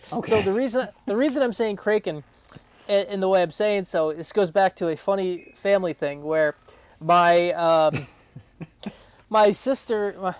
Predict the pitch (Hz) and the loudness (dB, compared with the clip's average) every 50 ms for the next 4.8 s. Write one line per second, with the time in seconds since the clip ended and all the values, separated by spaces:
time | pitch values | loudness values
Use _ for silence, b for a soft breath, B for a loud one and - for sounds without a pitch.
0 | - 202 190 202 202 202 208 220 233 269 247 - 226 190 - 214 214 202 - - | -10 -4 0 2 4 4 6 6 4 4 2 0 -6 -4 -2 0 0 0 -2 -2
1 | 196 180 175 165 - - 269 262 - - 220 190 180 170 160 156 156 156 160 160 | -2 -2 -2 -2 -4 -6 -8 -8 -6 -4 -4 -4 -2 2 4 6 6 6 6 6
2 | 160 156 B B B B B 190 175 165 170 - - 240 247 262 - - 165 156 | 4 2 B B B B B -4 -2 -2 -4 -2 2 2 2 2 2 -2 -6 -6
3 | 160 - B B B B 202 175 160 160 - - 254 240 220 - 185 - - 185 | -8 -14 B B B B -6 -4 -4 -6 -6 -6 -6 -6 -6 -6 -8 -6 -6 -4
4 | 180 185 170 151 - - - 240 220 - - - 147 139 139 | -2 -2 -4 -4 -8 -6 0 0 0 0 -2 -10 -10 -12 -12